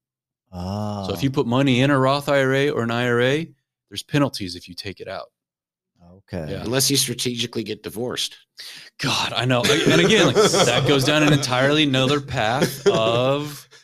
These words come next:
Speaker 2: all the rules and regulations. And then it's like, "Well, I'm fifty-nine and a half." Okay, well, there's a whole nother rabbit hole of rules. Well, now I'm seventy-one and a half. Well, now here's another.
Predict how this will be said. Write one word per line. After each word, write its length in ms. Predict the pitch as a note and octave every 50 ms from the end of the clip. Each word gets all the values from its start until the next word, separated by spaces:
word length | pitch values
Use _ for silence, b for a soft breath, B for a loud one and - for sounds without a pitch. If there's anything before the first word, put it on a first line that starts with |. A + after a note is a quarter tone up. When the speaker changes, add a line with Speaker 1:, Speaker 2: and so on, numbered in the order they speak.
| b b b
Speaker 2:
all 220 | - B2 B2 C3
the 120 | C3 C#3 C3
rules 400 | A#2+ A#2 A#2+ A#2+ A#2+ C3+ B2+ C3
and 80 | C3
regulations. 800 | C3 C3 C3+ D3 D#3 C#3 C3+ C#3+ D#3+ E3 E3 - B2 A2 G#2 - B B B B B B B
And 100 | A#2+ B2
then 60 | B2
it's 100 | A#2+ -
like, 120 | A#2+ A#2 -
"Well, 160 | A#2+ B2 C#3
I'm 160 | A#2+ A#2+ A#2+ A#2
fifty-nine 520 | - C#3 C3 C3+ C#3 C3+ C3+ C3 C3+ C#3
and 120 | C3+ C3+
a 40 | C3
half." 360 | C3 C#3+ E3 D#3 G#2+ F#2 - - -
Okay, 340 | C3 C3 - C3 A#2+ B2+
well, 140 | C3+ A#2 G#2+
there's 200 | G2 G2+ G#2+ G#2
a 40 | G#2+
whole 180 | G2 B2 C3+ C#3+
nother 280 | D3+ D#3 E3 F3+ G#3 F#3
rabbit 320 | C#3+ B2 A2 G#2+ G#2 G#2+
hole 240 | G2+ A#2 A#2 A2 G#2+ A2
of 80 | G2
rules. 220 | G2+ G2+ G2+ G2+ _ _ _ _ _ _ _ -
Well, 100 | A#2+ A#2+
now 120 | C#3+ E3+
I'm 120 | E3+ D3 B2+
seventy-one 760 | - - - C3 B2+ C3 C#3 C3 C#3 C3+ C3+ C#3+ E3 G3 F3+
and 120 | C#3+ A#2
a 40 | G#2+
half. 280 | G2+ G#2 F2+ F2 - -
Well, 100 | B2 B2
now 200 | A#2+ A#2+ A#2 A2+
here's 260 | A2+ A#2+ A#2+ B2 B2
another. 220 | C3 C3 C#3 C3+